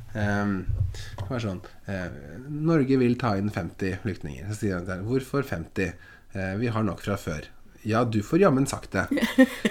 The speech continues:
Speaker 1: Ja.
Speaker 2: Ja. Å, Gud, jeg er enig.
Speaker 1: V-, var det noe sånn, et eller annet snedig poeng der jeg ikke catcha?
Speaker 2: Mm.
Speaker 1: Var det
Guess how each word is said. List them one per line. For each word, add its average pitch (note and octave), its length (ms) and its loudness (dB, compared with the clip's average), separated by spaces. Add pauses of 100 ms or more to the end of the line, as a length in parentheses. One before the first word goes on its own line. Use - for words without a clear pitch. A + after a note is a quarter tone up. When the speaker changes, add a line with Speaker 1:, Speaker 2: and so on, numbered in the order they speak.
(600)
Speaker 1:
Ja. E3+ 420 6 (2250)
Speaker 2:
Ja. F#3 160 2 (460)
Å, - 80 2 (180)
Gud, D4 240 6
jeg - 0 -
er C#4 240 4
enig. B3+ 160 4 (100)
Speaker 1:
V-, C#3+ 320 0 (160)
var C3+ 160 12
det C3+ 80 10
noe E3 140 10
sånn, D#3+ 260 10
et - 920 12
eller - 140 4
annet D3+ 120 4
snedig C3 580 6
poeng B2+ 300 2
der A2 220 4
jeg A2+ 100 0
ikke G2+ 240 0 (200)
catcha? - 640 -2
Speaker 2:
Mm. F3+ 220 -2
Speaker 1:
Var A#2 180 4
det C3+ 160 4